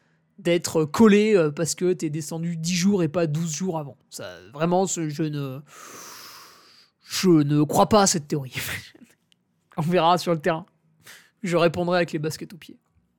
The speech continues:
Voilà mon petit Pablo, j'espère que ça t'aura fait plaisir. Alors, qu'est-ce que j'ai fait aujourd'hui ?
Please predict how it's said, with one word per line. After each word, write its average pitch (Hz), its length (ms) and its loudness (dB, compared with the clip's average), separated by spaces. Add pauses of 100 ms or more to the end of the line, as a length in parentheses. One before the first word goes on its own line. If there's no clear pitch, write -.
(760)
Voilà 311 200 8
mon 330 120 0
petit - 180 -2
Pablo, 240 500 4
j'espère 170 340 -10
que - 60 -12
ça - 40 -18
t'aura 151 160 -12
fait 156 100 -12
plaisir. 139 460 -16
Alors, 247 320 2
qu'est-ce - 240 2
que 254 100 0
j'ai 214 140 0
fait 254 340 -6 (600)
aujourd'hui ? 202 800 4